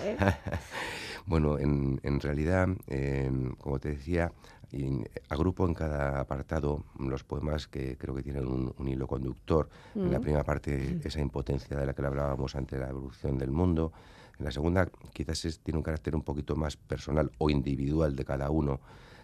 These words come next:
Speaker 2: eh, en cuanto a el bloqueo del miedo, ¿no?
Speaker 1: Mm.
Speaker 2: Ante esto que está pasando hoy, nuestra responsabilidad individual de cada uno. La, eso en la parte de La gallina. La parte de Parálisis parasintomática, pues bueno, son poemas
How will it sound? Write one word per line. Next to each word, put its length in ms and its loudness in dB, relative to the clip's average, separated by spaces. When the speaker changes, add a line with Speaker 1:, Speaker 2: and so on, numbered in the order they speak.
Speaker 2:
eh, 600 -4
en 140 -2
cuanto 420 -2
a 280 0
el 120 2
bloqueo 340 4
del 160 6
miedo, 480 6
¿no? 220 2
Speaker 1:
Mm. 120 2
Speaker 2:
Ante 380 0
esto 200 -4
que 60 -6
está 180 -4
pasando 380 0
hoy, 260 0
nuestra 360 -4
responsabilidad 1080 -2
individual 600 0
de 80 -4
cada 240 -2
uno. 280 2
La, 800 2
eso 180 -6
en 60 0
la 80 0
parte 220 -2
de 60 2
La 100 2
gallina. 480 2
La 160 0
parte 240 4
de 100 4
Parálisis 420 2
parasintomática, 1000 0
pues 220 -8
bueno, 180 -2
son 160 -2
poemas 420 0